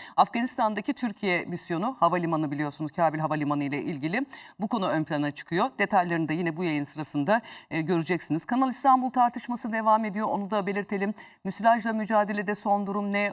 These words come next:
Onu da aktaracağız. Ve tabii salgının seyri, koronavirüs hem Türkiye'de hem dünyada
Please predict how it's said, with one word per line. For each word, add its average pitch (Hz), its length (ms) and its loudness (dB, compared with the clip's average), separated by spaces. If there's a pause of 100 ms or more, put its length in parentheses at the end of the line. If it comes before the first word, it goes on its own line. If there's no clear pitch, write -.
Onu 170 200 0
da 202 80 4
aktaracağız. 202 640 2 (280)
Ve 214 80 0
tabii 202 360 0 (180)
salgının 175 540 4
seyri, 165 420 0
koronavirüs 160 680 -2
hem 202 160 -2
Türkiye'de 170 440 -4
hem 180 240 -2
dünyada 147 520 2